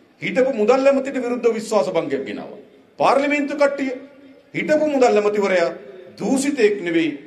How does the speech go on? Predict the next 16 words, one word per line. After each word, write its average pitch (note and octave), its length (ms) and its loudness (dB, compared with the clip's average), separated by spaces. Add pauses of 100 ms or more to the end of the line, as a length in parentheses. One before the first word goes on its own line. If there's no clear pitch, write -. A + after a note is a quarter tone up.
(180)
සුදනෙක් D4 540 -2
කියලා C4 240 2
අත - 100 -4
ඉස්සුවා. - 480 -10 (680)
ජනතාව C4 440 2
දන්නවා B3+ 440 0 (200)
වංචනිකයෙක් C#4 720 -2
බව. - 220 -8 (640)
හැබැයි G3+ 200 2
පාර්ලිමේන්තු D4+ 600 2
මන්ත්‍රීවරු D4+ 500 -2 (560)
වංචනිකය C4+ 540 0
ආරක්ෂා A#3+ 460 2
කරගන්න G#3 340 0 (380)
අත E3 200 -2
උස්සනවා. - 480 -8